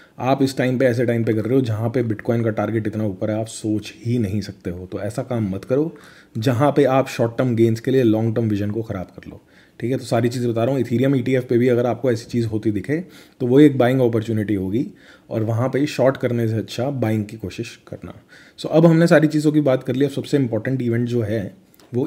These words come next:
ईआईपी फ़ोर एट फ़ोर फ़ोर है और BlackRock की पावर को इग्नोर आपको नहीं करना। अभी तो Ethereum स्टार्ट भी नहीं हुआ है। बहुत सारे लोग यहाँ पे बात कर रहे हैं कि हो गया, blow off top आ गया। अभी कहाँ से आ गया भाई?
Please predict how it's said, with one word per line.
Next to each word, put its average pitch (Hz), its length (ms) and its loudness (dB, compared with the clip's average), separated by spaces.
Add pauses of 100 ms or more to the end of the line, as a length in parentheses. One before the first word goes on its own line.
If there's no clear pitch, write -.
ईआईपी 135 420 2
फ़ोर 113 240 -2
एट 120 160 0
फ़ोर 101 180 -6
फ़ोर 95 200 -12 (120)
है 95 160 -6 (340)
और 117 100 -4
BlackRock 123 420 0
की 151 80 2
पावर 135 260 2
को 139 140 4
इग्नोर 120 240 0
आपको 117 220 -2
नहीं 117 180 0
करना। 123 280 -2
अभी 113 120 0
तो 123 160 0
Ethereum 117 280 -2
स्टार्ट 104 280 -4
भी 110 100 0
नहीं 104 140 -2
हुआ 101 120 -6
है। 104 60 -6
बहुत 110 220 -4
सारे 120 140 2
लोग 113 180 2
यहाँ 110 120 -2
पे 107 60 -4
बात 104 200 -4
कर 92 120 -10
रहे 101 80 -8
हैं 104 80 -6
कि 110 100 -10
हो 98 200 -6
गया, 95 160 -6
blow 104 200 2
off 101 200 -8
top 98 160 -8
आ 90 80 -10
गया। 107 180 -10
अभी 143 180 2
कहाँ 131 240 0
से 117 120 -6
आ 92 100 -6
गया 90 140 -10
भाई? 104 260 -6